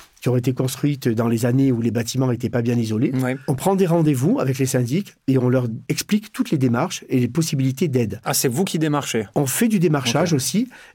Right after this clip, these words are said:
Speaker 1: et la métropole finance quatre-vingts pour cent du diagnostic thermique de ces grandes copropriétés. Pour dire, voilà, il faut d'abord commencer par
Speaker 2: Oui,
Speaker 1: le
Speaker 2: parce qu'il faut
Speaker 1: diagnostic.
Speaker 2: pas qu'ils commencent par râler, euh, sur le fait que le diagnostic va être, euh, à leurs frais, quoi.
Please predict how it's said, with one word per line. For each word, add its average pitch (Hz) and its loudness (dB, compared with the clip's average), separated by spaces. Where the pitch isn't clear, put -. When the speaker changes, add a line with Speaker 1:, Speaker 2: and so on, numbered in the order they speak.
Speaker 1:
et 240 2
la 135 4
métropole 151 0
finance 202 2
quatre-vingts 196 0
pour 165 -2
cent 233 0
du 156 0
diagnostic 196 0
thermique 165 0
de 135 2
ces 131 0
grandes 180 0
copropriétés. 123 -4
Pour 135 2
dire, 165 0
voilà, 135 2
il - -10
faut - -10
d'abord 123 -2
commencer 131 0
par 143 0
Speaker 2:
Oui, 170 4
Speaker 1:
le 143 0
Speaker 2:
parce 123 2
qu'il 135 2
faut 214 2
Speaker 1:
diagnostic. 247 4
Speaker 2:
pas 165 2
qu'ils - -2
commencent 147 0
par 117 0
râler, 127 2
euh, 113 2
sur 123 -2
le 120 0
fait 135 -2
que 143 -2
le 123 0
diagnostic 120 0
va 120 2
être, 120 -2
euh, 110 2
à 113 0
leurs 123 -6
frais, 110 -6
quoi. 95 -8